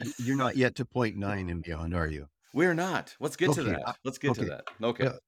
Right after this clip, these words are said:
Speaker 1: a-, actually, you know what? While we're at it, just, this
Speaker 2: Sure.
Speaker 1: is just worth noting here.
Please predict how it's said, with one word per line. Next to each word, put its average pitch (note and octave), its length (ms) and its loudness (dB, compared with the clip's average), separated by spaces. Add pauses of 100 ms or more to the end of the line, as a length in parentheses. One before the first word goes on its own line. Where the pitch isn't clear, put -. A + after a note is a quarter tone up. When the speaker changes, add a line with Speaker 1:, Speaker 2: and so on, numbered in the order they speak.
(180)
Speaker 1:
a-, - 180 2
actually, D#3+ 540 2
you D3+ 120 2
know D#3 140 0
what? D#3+ 300 0
While D3+ 260 0
we're C3 180 2
at F#2 240 0
it, E2 140 -6
just, E3+ 240 -2
this A3 140 0
Speaker 2:
Sure. - 80 -4
Speaker 1:
is - 100 -6
just - 320 -4
worth C3+ 260 -4 (280)
noting G2 560 -6
here. D#2 260 -12